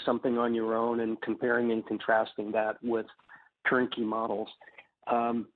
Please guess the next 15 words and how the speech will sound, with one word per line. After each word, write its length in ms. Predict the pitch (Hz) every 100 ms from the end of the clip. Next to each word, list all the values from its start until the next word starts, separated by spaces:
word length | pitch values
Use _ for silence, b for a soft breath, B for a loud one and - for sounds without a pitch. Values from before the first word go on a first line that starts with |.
| _ _ _ B B _ _ _ _
if 200 | - 170
you 140 | 202 190
have 420 | 185 175 165 -
the, 180 | 139 139 -
the 60 | 131
world's 420 | 127 147 147 139
next 360 | 131 127 135 - - 123
best 240 | 123 113 -
innovation, 720 | 117 120 117 110 110 98 98 _ _ -
you're 300 | 113 113 113
a 40 | -
creator, 500 | - 123 117 127 123 117
you're 220 | 110 110
a 40 | -
scientist, 580 | 120 117 117 - 117